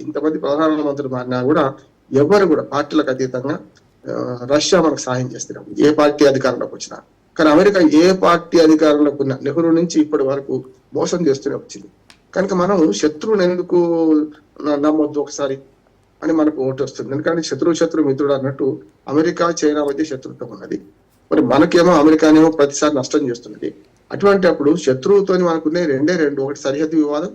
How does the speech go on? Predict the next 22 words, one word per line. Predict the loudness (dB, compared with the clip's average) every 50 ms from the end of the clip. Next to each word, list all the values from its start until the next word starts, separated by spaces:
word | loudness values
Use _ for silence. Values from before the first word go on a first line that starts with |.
| -16 _ _ _ _ _ _ _ _
లేకపోతే | -4 -4 -4 -4 -6 -4 -4 -2 -4 -4 -6 -10
అప్పుడప్పుడు | -10 -6 -4 -4 -4 -4 -6
అరవై | -8 -8 -12 -8 -6 -4 -2
రెండులో | -2 -2 -2 -4
యుద్ధం | -4 -4 -6 -10 -16
జరిగింది, | -16 -18 -18 -16 -16
అంతే | -10 -8 -6 -6
కదా. | -6 -8 -10 -14 -20 _ _ _ _ _ _ _ _ _ _ _ -8
కానీ | -6 -4 -2 -2
మన | -2 -2 -2 -2
అవసరం | -2 -2 -2 -2 -4 -4 -4
వాళ్ళకు, | -4 -4 -4 -6 -6 -6 -8 -8 -8 -8 -6 -6
చైనాకు, | -4 -4 -4 -4 -4 -4 -4 -4 -6 -10 -12
మన | -10 -8 -8 -8 -10 -6 -4
చైనా | -2 -2 0 0
అవసరం | -2 -2 -4 -8 -10 -8
మనకుంది | -10 -12 -10 -10 -10 -10 -10
కనుక | -12 -16 -14 -12 -12 -12 -12 -14 _ _ _
ఉత్పత్తులు | -14 -10 -8 -8 -6 -6 -6 -6
అమ్ముకోవాలంటే | -6 -6 -8 -6 -6 -8 -8 -8 -10 -10
మన | -8 -8 -8
పెద్ద, | -8 -8 -10 -10